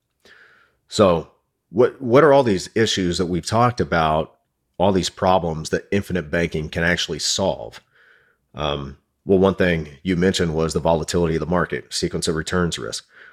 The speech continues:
Well, what does infinite banking provide? You know, when you, when you fund these whole life insurance policies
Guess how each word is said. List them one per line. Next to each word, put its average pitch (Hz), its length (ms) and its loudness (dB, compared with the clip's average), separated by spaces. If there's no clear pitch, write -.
Well, 87 140 2
what 95 80 4
does 92 160 4
infinite 90 320 -2
banking 90 480 0
provide? 80 840 0
You 80 100 -8
know, 82 140 -2
when 90 160 0
you, 80 220 -4
when 82 140 -4
you 80 140 -2
fund 101 400 2
these 87 140 0
whole 98 180 4
life 92 240 4
insurance 87 380 -2
policies 85 720 -2